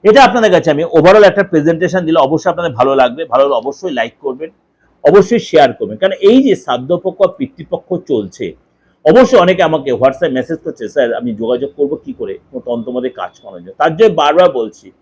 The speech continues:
তন্ত্রমতে বলুন, অ্যাস্ট্রোলজি মতে বলুন, যে কোনো মতে আপনার দেখানোর জন্য বলুন, আপনার date of birth থাকুক, নয়তো আপনি দেশে বিদেশে যে কোনো জায়গাতে আপনি যে কোনো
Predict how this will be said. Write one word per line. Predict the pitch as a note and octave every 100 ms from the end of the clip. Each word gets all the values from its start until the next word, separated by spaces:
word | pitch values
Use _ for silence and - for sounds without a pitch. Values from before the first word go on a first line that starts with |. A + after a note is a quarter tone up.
| _ _ _ _ E3
তন্ত্রমতে | E3 E3+ G3+ G3+ G3+
বলুন, | G3 G3+ G3+
অ্যাস্ট্রোলজি | D3 - F#3 G3
মতে | F#3+ F#3
বলুন, | F#3+ F#3 F#3 D3 C3
যে |
কোনো | F3+ A#3+
মতে | A3 C3+ A#2
আপনার | A#2 - D#3+
দেখানোর | A#2 A2+ F#3 F3+
জন্য | F3 F3+
বলুন, | E3 F3
আপনার | C#3+ C#3
date | A2 A2+
of | C#3+
birth | D3 -
থাকুক, | B2 D#3+ C#3+
নয়তো | B2+ B2 C3+
আপনি | A#2+ B2+
দেশে | A#2 A#2+ D3+
বিদেশে | G#2+ A#2 C3 B2
যে | G#2+
কোনো | C3+ C3
জায়গাতে | C3 C3
আপনি | A#2
যে | G2 G#2+
কোনো | C3+ B2+